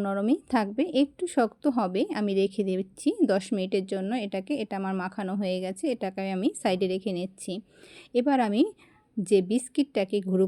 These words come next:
করে নিয়েছি, এটাকে আমি নিয়ে নিচ্ছি। এর মধ্যে দিয়ে দিচ্ছি বাকি যে গুঁড়ো দুধটা ছিল, সেটাকে নিয়ে নিলাম। দিয়ে দিচ্ছি চিনি। দেখুন, এখানে আমি দেড় চা চামচ চিনি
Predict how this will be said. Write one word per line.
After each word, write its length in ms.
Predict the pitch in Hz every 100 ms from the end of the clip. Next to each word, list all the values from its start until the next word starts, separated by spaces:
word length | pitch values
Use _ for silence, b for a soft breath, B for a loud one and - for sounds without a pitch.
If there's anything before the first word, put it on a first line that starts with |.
| 190
করে 180 | 185 180
নিয়েছি, 300 | 185 190 - 311
এটাকে 260 | 202 196 190 185
আমি 100 | 190
নিয়ে 120 | 180 180
নিচ্ছি। 340 | 185 190 - 349 523 _ _ _ _ _ _ _ _ _ _ _ _ _ _ b b -
এর 140 | 254 254
মধ্যে 240 | 254 233 240
দিয়ে 140 | 220 202
দিচ্ছি 260 | 214 - 233 214
বাকি 300 | 196 202 - 233 202
যে 80 | 226 220
গুঁড়ো 240 | 196 196 311 - 214
দুধটা 300 | 196 190 190 185
ছিল, 160 | 202 202 403
সেটাকে 380 | - 196 190 190 190
নিয়ে 140 | 190 185
নিলাম। 260 | 190 196 403 - _ b b b
দিয়ে 200 | 214 233 233
দিচ্ছি 260 | 247 - 381 -
চিনি। 280 | 208 185 190 196
দেখুন, 260 | 190 - 320 208
এখানে 240 | 196 233 226
আমি 100 | 233 349 220
দেড় 180 | 190 202 -
চা 80 | 220
চামচ 300 | 202 190 339 -
চিনি 220 | - 185